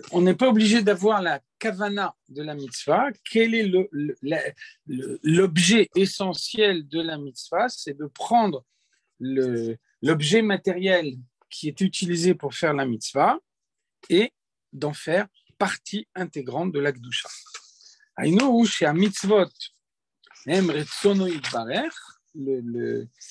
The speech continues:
la mitzvah, c'est avant tout l'expression de la volonté de Dieu. Ve'adam ou ke'eved amekaim ratzon adono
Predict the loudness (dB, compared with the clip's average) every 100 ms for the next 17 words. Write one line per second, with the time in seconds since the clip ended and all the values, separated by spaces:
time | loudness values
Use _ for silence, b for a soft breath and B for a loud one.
0 | B B 0 2 2 2 0 0 -2 -4
1 | -4 -4 -4 -2 -4 -6 _ _ b b
2 | b -2 -2 -2 -6 -2 -2 0 -2 0
3 | -2 -4 -2 -2 -2 -4 -8 -8 -6 0
4 | 2 0 _ _ _ -2 0 0 0 -2
5 | -2 -6 -8 -6 -4 -4 -2 -4 -6 -8
6 | -8 -6 -6 -8 -10 -8 -6 -6 -6 -2
7 | -2 -2